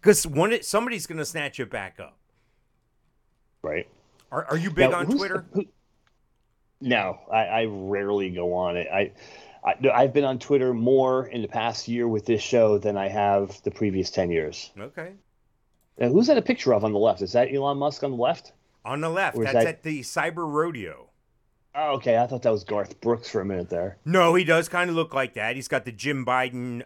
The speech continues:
Speaker 1: the Joe Biden aviator glasses on with the small
Speaker 2: Yeah, I
Speaker 1: cowboy
Speaker 2: noticed
Speaker 1: hat.
Speaker 2: that.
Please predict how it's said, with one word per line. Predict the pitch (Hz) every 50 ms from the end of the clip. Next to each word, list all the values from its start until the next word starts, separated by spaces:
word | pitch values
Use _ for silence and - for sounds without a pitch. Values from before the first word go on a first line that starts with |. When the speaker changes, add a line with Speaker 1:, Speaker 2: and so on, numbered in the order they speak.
| - - -
Speaker 1:
the | 127
Joe | 113 98 135 147 143
Biden | 104 135 131 131 131 131 123 127 -
aviator | - 127 147 139 113 127 123 123 120 110 120 104
glasses | 107 120 117 110 113 - - 117 107 92
on | 107 98 107 110 117 120
with | 107 101 -
the | - 98 90 85
small | - - - 127 127 127 117 107
Speaker 2:
Yeah, | 104 98 95
I | 95
Speaker 1:
cowboy | 98 104 113
Speaker 2:
noticed | 110 110 104
Speaker 1:
hat. | 107 104 98 95 104
Speaker 2:
that. | - -